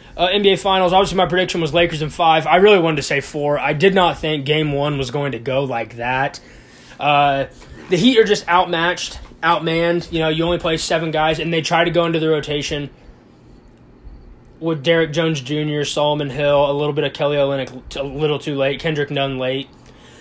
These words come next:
But now, Dragic and Bam are probably not gonna play game two, so that means you're gonna have to start Kelly Olynyk, and you're probably gonna have to either start Tyler Herro at point guard or you're starting Kendrick Nunn.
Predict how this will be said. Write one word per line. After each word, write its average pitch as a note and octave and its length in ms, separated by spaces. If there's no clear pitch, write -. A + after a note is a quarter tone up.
But D#3+ 180
now, F#3 420
Dragic E3+ 480
and D3 140
Bam F3 340
are D3+ 80
probably G3+ 360
not E3+ 180
gonna D#3+ 160
play F3 220
game D#3+ 240
two, A3 300
so E3+ 260
that F3+ 160
means G3 160
you're E3 80
gonna E3 140
have D#3+ 100
to D3 80
start F#3+ 440
Kelly E3 260
Olynyk, C#3 420
and D#3+ 160
you're D3+ 800
probably G3 280
gonna F#3+ 140
have F3 100
to D#3+ 260
either E3+ 240
start F3 360
Tyler D3+ 320
Herro F3 380
at - 40
point E3+ 240
guard C#3 380
or D3+ 120
you're C#3+ 120
starting D3+ 280
Kendrick C#3 300
Nunn. A2 260